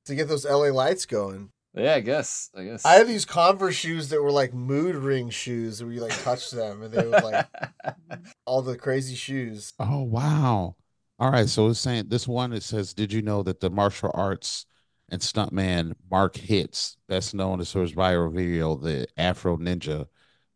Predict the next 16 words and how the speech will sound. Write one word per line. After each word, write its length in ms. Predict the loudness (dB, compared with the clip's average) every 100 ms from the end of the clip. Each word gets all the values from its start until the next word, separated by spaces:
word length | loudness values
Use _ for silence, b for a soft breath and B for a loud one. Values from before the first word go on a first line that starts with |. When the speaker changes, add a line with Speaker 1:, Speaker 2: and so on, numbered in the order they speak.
| 0
Speaker 3:
played 340 | 4 6 6 2
Jaleel 340 | 2 4 4
White's 300 | 4 2 -2
stunt 360 | 0 2 2 0
double 360 | -4 0 -2
in 140 | -2 -4
the 80 | -4
Spawn 400 | 0 2 2 0
movie?" 360 | -4 -6 -12 _ -20 -20 -20 -20 _ _ _ _ -4
Speaker 1:
Oh, 140 | -2
nice! 520 | 2 2 0 -6 -12 -12 0
I 40 | 4
didn't 100 | 4
know 40 | 2
Speaker 2:
Nice. 80 | -2
Speaker 1:
that. 240 | -2